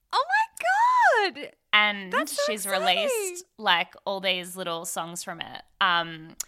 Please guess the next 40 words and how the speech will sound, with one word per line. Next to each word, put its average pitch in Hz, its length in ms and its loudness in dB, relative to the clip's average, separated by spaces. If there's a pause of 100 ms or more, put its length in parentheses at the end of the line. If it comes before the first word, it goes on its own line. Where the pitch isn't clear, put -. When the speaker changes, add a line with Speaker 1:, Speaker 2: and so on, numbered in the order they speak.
(360)
Speaker 2:
but 277 180 -4
the 339 120 2
reason 233 320 2
I 330 100 2
have 220 220 4
to 226 80 -10
bring 208 180 0
it 165 80 2
up - 340 -2
is 190 220 -4
I 185 80 4
have 196 240 2
something 247 200 -6
to 311 80 -14
tell 185 220 -4
you, 170 160 -4
which 170 160 -12
is, 175 140 -12
like, 170 180 -4
a 170 60 -10
big 160 200 -6
life 175 300 -2
moment. 135 640 -8
Um, 180 440 2
Speaker 1:
Okay. 160 280 -8 (160)
Speaker 2:
so - 300 -4 (360)
in 220 120 -4
our 214 160 0
very 220 260 -2
first 370 320 -6
episode 180 460 -6
of 175 120 -10
this 170 140 -12
podcast 170 440 -8
ever, 160 340 -4
we 170 160 -8
were 170 80 -12
talking 165 340 -12
about, 160 300 -6
like, 82 560 -4